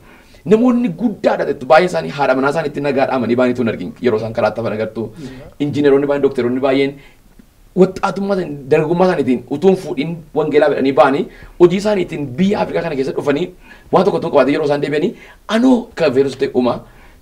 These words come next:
Speaker 1: wantoota guguddaa nu ilaallee deemuu dandeenyu hedduu jira waan ta'eef, irra guddaa immoo Yesuus Kiristoos nutti himeera. Biyya lafaa hundumaa dhaqaa nuun jedheera. Inni immoo isa hundumaa caalu waan ta'eef, sagalee qabnaa, humna qabnaa, amma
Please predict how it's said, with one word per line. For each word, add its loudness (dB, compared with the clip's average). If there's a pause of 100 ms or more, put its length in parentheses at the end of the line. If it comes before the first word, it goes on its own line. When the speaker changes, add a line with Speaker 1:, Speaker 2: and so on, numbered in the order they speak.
(520)
Speaker 1:
wantoota -2
guguddaa 0
nu 0
ilaallee 0
deemuu 4
dandeenyu 0
hedduu -2
jira 0
waan -2
ta'eef, 0 (580)
irra -2
guddaa -2
immoo 0 (540)
Yesuus 2
Kiristoos -8
nutti -4
himeera. -8 (640)
Biyya 2
lafaa -2
hundumaa -6
dhaqaa 2
nuun -6
jedheera. 0 (120)
Inni 0
immoo 0
isa -4
hundumaa -2
caalu 0
waan -2
ta'eef, 2 (400)
sagalee 0
qabnaa, -4 (360)
humna -2
qabnaa, -4 (600)
amma -2